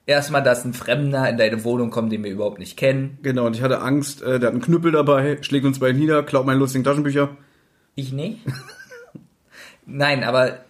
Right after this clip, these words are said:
Speaker 1: er kam ja in diese Wohnung, war für uns was ganz
Speaker 2: Mhm.
Speaker 1: Neues. Und man muss dazu sagen, er hat schon einen relativ erfolgreichen Podcast und macht ganz viel Film und Fernsehen, sage ich jetzt mal.
Speaker 2: Mhm.
Speaker 1: Also hat schon ein paar Sachen gemacht. Und es ist für uns natürlich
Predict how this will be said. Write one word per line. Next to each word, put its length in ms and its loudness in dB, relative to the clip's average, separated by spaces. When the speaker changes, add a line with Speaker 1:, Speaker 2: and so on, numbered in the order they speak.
Speaker 1:
er 80 -2
kam 240 0
ja 80 2
in 320 0
diese 240 -6
Wohnung, 540 0
war 160 2
für 160 0
uns 180 -2
was 160 0
ganz 240 2
Speaker 2:
Mhm. 80 2
Speaker 1:
Neues. 480 0
Und 220 2
man 120 0
muss 140 -2
dazu 320 -2
sagen, 340 0
er 180 0
hat 220 -2
schon 160 -2
einen 200 0
relativ 380 2
erfolgreichen 580 0
Podcast 580 -2
und 260 -10
macht 320 -2
ganz 340 -2
viel 480 -2
Film 540 2
und 340 -6
Fernsehen, 540 2
sage 220 2
ich 100 -6
jetzt 200 -6
mal. 240 2
Speaker 2:
Mhm. 60 -10
Speaker 1:
Also 140 2
hat 120 0
schon 100 -6
ein 40 -16
paar 120 2
Sachen 260 0
gemacht. 360 -2
Und 80 0
es 120 0
ist 140 -4
für 140 0
uns 300 -2
natürlich 640 -2